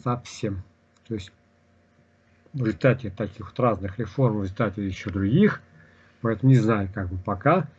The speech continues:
к сожалению, ни Министерство обороны, ни, э, другие ведомства пока этот вопрос не решают. Пробовали мы в Думе этот вопрос поднимать, я помню, что я говорил, наш комитет по Думе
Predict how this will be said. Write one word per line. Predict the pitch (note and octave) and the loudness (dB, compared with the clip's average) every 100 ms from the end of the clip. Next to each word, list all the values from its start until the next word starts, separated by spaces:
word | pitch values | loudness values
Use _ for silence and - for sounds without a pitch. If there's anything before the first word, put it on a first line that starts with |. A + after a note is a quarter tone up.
| _ - | _ -4
к | |
сожалению, | D#3 D3 E3+ E3+ D#3+ D#3+ | 2 6 6 6 4 2
ни | B2 E3 | 4 4
Министерство | F3+ F3 C3 - F3 E3 | 4 2 0 -4 -4 -2
обороны, | E3 E3+ E3 D#3 D3+ _ _ _ | 0 0 0 -2 -4 _ _ _
ни, | A2 A#2+ E3+ D#3 - _ _ _ | -2 4 4 4 -2 _ _ _
э, | C#3 C3 B2+ A#2+ G2+ | -4 0 0 -2 -4
другие | F#2 B2 A#2 D3+ E3+ | 2 2 4 6 6
ведомства | D#3 E3 D#3+ D3 - D3 D#3 D3 C3+ | 4 2 2 -2 -4 -6 -6 -8 -6
пока | A#2 - C#3 | -6 -4 -2
этот | C3+ B2+ | -2 -2
вопрос | A2+ B2 - | -2 -4 -2
не | A#2+ | -2
решают. | G#2+ - G2+ F#2 | -2 -2 -4 0
Пробовали | - C3+ G#2 G2+ | 4 6 6 2
мы | G2+ G2+ | 0 -2
в | F#2+ | 2
Думе | D#3 F3+ | 4 4
этот | E3 | 0
вопрос | E3+ E3+ D#3+ | -4 -2 -2
поднимать, | - D3 D#3 D3+ D#3 | -2 0 2 2 -2
я | |
помню, | D3 D#3 C3+ | -2 -2 0
что | - | 2
я | C#3 | 4
говорил, | D3 D3 C#3+ C3+ _ _ _ _ - | 6 4 2 -2 _ _ _ _ -2
наш | A#2+ A#2+ A2+ B2+ C3 - | 2 2 0 -8 -8 -2
комитет | G#2+ F#2+ E3 D#3+ | -2 0 0 0
по | - D#3+ | 0 4
Думе | E3 E3 E3 D#3 | 4 4 4 2